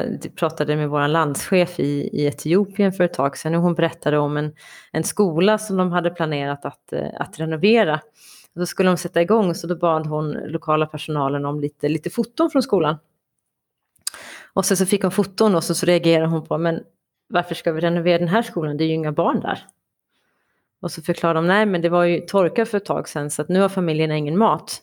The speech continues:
Så, så barnen kan inte gå i skolan utan de är ute och tigger och, eh, försöker sök-, söka, söka jobb för dagen för att överhuvudtaget ha, ha mat."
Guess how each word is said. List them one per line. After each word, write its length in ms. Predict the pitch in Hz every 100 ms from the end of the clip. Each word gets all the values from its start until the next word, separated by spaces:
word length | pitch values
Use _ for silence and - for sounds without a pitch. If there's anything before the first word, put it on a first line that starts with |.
| _
Så, 380 | - - 156 -
så 140 | - 156
barnen 300 | 185 185 175
kan 140 | 156
inte 200 | 151 160
gå 140 | 151
i 20 | 151
skolan 400 | - 156 165 160
utan 200 | 160 147
de 200 | 175 185
är 40 |
ute 180 | 180 156
och 80 | 156
tigger 480 | 202 180 147 143
och, 320 | - - - 147
eh, 240 | 143 - -
försöker 320 | 151 147 151
sök-, 360 | - 143 -
söka, 460 | - 160 - 143 151
söka 260 | - 147 147
jobb 260 | 165 165
för 140 | - 147
dagen 420 | 165 170 147 147
för 100 | 151
att 80 | 151
överhuvudtaget 480 | 143 139 143 - -
ha, 240 | 139 - _ _ _ -
ha 80 | -
mat." 340 | 180 - -